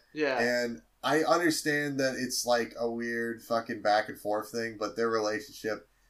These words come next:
Speaker 2: was also weird to me. It's, I'm,
Speaker 1: Yeah,
Speaker 2: it's
Speaker 1: that was
Speaker 2: not,
Speaker 1: also weird.
Speaker 2: it feel,
Speaker 1: Now, I, I, I say
Speaker 2: I wanna
Speaker 1: this
Speaker 2: be
Speaker 1: as a guy
Speaker 2: clear
Speaker 1: who
Speaker 2: in,
Speaker 1: has
Speaker 2: in
Speaker 1: gone
Speaker 2: comparison
Speaker 1: to
Speaker 2: to
Speaker 1: see,
Speaker 2: Red
Speaker 1: like,
Speaker 2: Girlfriend.
Speaker 1: Monogatari movies in theaters. It is
Speaker 2: I wanna be
Speaker 1: kind of a
Speaker 2: clear,
Speaker 1: fucked vibe.
Speaker 2: I wanna be clear here.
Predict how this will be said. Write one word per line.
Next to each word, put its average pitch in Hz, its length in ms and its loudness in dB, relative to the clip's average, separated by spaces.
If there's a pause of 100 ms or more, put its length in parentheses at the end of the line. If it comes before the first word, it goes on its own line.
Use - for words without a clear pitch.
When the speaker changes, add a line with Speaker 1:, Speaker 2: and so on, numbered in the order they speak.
(280)
Speaker 2:
was 107 200 -4
also 101 480 -2
weird 113 360 -2
to 117 80 -2
me. 117 180 -4
It's, 123 280 -6
I'm, 147 60 -2
Speaker 1:
Yeah, 139 240 4
Speaker 2:
it's 139 80 4
Speaker 1:
that 175 60 4
was 170 60 6
Speaker 2:
not, 139 100 8
Speaker 1:
also - 280 0
weird. 175 120 6
Speaker 2:
it 151 100 8
feel, 208 200 4
Speaker 1:
Now, 202 120 8
I, 220 160 12 (220)
I, 240 80 6
I 294 40 8
say 294 160 0
Speaker 2:
I 170 140 12
wanna 254 140 12
Speaker 1:
this 254 120 8
Speaker 2:
be 196 80 4
Speaker 1:
as 185 60 10
a - 20 12
guy 202 80 12
Speaker 2:
clear 226 280 12
Speaker 1:
who 185 80 4
Speaker 2:
in, 180 120 8
Speaker 1:
has 196 240 10
Speaker 2:
in 151 120 8
Speaker 1:
gone 151 60 2
Speaker 2:
comparison 160 460 10
Speaker 1:
to 160 60 8
Speaker 2:
to 147 60 8
Speaker 1:
see, 147 60 10
Speaker 2:
Red 147 180 12
Speaker 1:
like, - 100 8
Speaker 2:
Girlfriend. 131 560 8
Speaker 1:
Monogatari 147 280 6
movies 147 420 -2
in 135 240 -2
theaters. 156 720 -4 (440)
It 143 80 0
is 220 220 10
Speaker 2:
I - 20 6
wanna 139 120 6
be 151 60 6
Speaker 1:
kind 185 100 6
of - 40 2
a 147 60 2
Speaker 2:
clear, 127 100 4
Speaker 1:
fucked 190 240 2
vibe. 160 380 2 (1000)
Speaker 2:
I 131 100 6
wanna 139 160 4
be 147 100 4
clear 139 300 0
here. 113 300 0